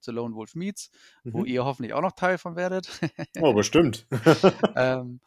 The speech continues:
Speaker 1: und halt die Taktikschule, wo ich einfach so sage, ich kann ja ein bisschen Turniere spielen und ich hab schon ein bisschen was erlebt. Ähm, vielleicht kann ich das noch mal weitertragen. Das ist vielleicht nicht was für die Turnierpros, weil die Turnierpros wissen das entweder schon oder gehen da ganz anders ran.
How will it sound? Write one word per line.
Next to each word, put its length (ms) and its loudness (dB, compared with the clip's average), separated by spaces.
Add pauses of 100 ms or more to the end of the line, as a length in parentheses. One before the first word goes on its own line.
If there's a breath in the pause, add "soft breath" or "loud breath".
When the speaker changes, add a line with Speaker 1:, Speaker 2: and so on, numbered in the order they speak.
(140 soft breath)
Speaker 1:
und 200 -4
halt 180 -2
die 120 -8
Taktikschule, 760 -4
wo 80 -10
ich 140 -14
einfach 300 -6
so 180 -10
sage, 400 -4 (260)
ich 300 -18 (220)
kann 220 -2
ja 140 2
ein 120 -4
bisschen 340 -6
Turniere 380 -4
spielen 280 -10
und 60 -8
ich 100 -12
hab 100 -8
schon 120 -10
ein 20 -10
bisschen 200 -10
was 120 -10
erlebt. 380 -10 (480 soft breath)
Ähm, 220 -4
vielleicht 340 -2
kann 160 -6
ich 100 -10
das 200 -10
noch 140 -14
mal 320 -10
weitertragen. 680 -4 (440)
Das 160 -12
ist 140 -10
vielleicht 280 0
nicht 120 -8
was 120 -10
für 80 -14
die 100 -12
Turnierpros, 640 -8
weil 80 -8
die 100 -10
Turnierpros 640 -8 (120)
wissen 180 -8
das 140 -6
entweder 220 -10
schon 300 -8
oder 160 -12
gehen 140 -8
da 60 -6
ganz 180 -10
anders 260 -8
ran. 220 -6